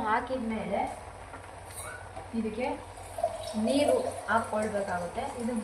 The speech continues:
ಜಾಸ್ತಿ ನೀರು ಆ್ಯಡ್ ಮಾಡೋಕ್ಕೆ ಹೋಗಬೇಡಿ, ಗಟ್ಟಿಯಾಗೇ ಬರಬೇಕು.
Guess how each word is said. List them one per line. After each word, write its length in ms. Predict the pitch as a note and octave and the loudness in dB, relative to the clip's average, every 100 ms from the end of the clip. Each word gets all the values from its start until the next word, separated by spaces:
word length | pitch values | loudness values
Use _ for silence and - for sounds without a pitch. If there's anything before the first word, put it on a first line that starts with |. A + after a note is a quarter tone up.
| G#3 | 6
ಜಾಸ್ತಿ 340 | A3+ - - D4 | 6 6 2 -2
ನೀರು 180 | A#3+ A#3 G3 | 0 2 2
ಆ್ಯಡ್ 180 | G3+ G3+ | 2 2
ಮಾಡೋಕ್ಕೆ 300 | G3 G3+ G3+ F#3 | 2 0 2 0
ಹೋಗಬೇಡಿ, 400 | F#3 F#3 F3 B3+ A3 | 0 2 0 0 2
ಗಟ್ಟಿಯಾಗೇ 580 | A3 G#3+ C4 C4 A3+ A#3 G3 | 2 0 2 4 6 4 0
ಬರಬೇಕು. 380 | F#3+ F#3+ F#3 | 0 4 8